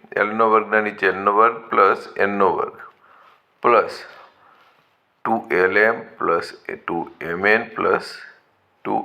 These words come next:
એન એલ. ટુ એલ નો વર્ગ પ્લસ ટુ એમ નો વર્ગ પ્લસ ટુ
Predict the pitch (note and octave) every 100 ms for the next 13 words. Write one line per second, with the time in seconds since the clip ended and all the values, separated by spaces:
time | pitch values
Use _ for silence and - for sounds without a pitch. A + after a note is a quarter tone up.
0 | - - F2 F2 D#2 - - - _ _
1 | _ _ - _ _ _ _ _ _ _
2 | _ _ - _ _ _ _ _ _ _
3 | _ _ _ _ _ _ G2+ G2+ F#2+ F#2+
4 | G2+ G2+ G2+ G#2 G#2+ A2 - - G2+ F2
5 | F#2 - - - - G#2 - - _ F2+
6 | F2+ F#2 G2+ G2+ G#2+ G#2+ G#2+ G#2+ A2 -
7 | - G#2+ F#2+ - - - _ _ _ _
8 | _ _ _ -